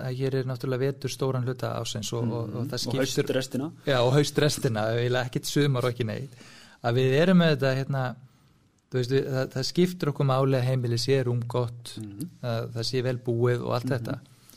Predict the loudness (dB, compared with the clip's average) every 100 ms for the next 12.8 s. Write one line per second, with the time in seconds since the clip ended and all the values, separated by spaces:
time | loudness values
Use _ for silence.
0 | _ _ _ -8 -2 0 -2 -6 -20 _
1 | -8 -4 -4 -4 -4 -4 -8 -14 -16 -10
2 | -2 0 0 0 -2 0 -2 -2 -10 -6
3 | -4 0 -2 -2 -6 -4 -4 -2 -4 -4
4 | -8 -10 -10 -10 -12 -12 -8 -8 -10 -10
5 | -8 -4 -4 -6 -12 -12 -8 -6 -6 -6
6 | -6 -4 -6 -4 -6 -6 -6 -6 -8 -8
7 | -6 -6 -10 -20 -20 -20 -20 _ -6 0
8 | 2 0 -6 -16 -20 -4 0 2 2 2
9 | 2 2 0 -10 -18 -12 -4 -4 -4 -10
10 | -8 -2 2 4 4 4 2 2 2 0
11 | -4 -8 -8 -10 -14 -14 -16 -16 -18 -20
12 | -20 -20 -8 -4 -2 -2 -4 -10